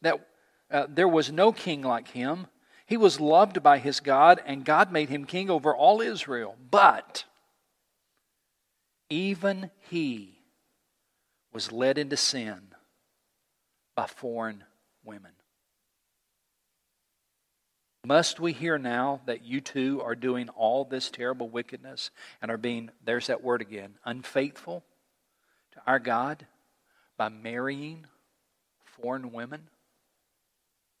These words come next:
Now, you and I look at all that today and we say, "What is the big deal? I don't get, why is this a problem?" Here, here's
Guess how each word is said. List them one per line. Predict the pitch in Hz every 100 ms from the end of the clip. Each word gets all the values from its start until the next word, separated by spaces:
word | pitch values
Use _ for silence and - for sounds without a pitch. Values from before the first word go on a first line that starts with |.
| _ _ _ _ _ _ _ _ _ _ _ _ _ _ _ _ _ _ _ _ _ _
Now, | 139 110 -
you | 135
and | 135
I | 135 131
look | 123 123
at |
all | 117 110
that | 110 113
today | - 110 113
and |
we | 110
say, | 107 117
"What | 107 151 175
is | 113 -
the | 95 98
big | - 117 113
deal? | 110 98 92
I | 104 120
don't | 120 123 120
get, | 113 117 -
why | 120 135
is | 131
this | 123 117
a | 110
problem?" | 123 110 101 - - -
Here, | - 175
here's | 151 175 -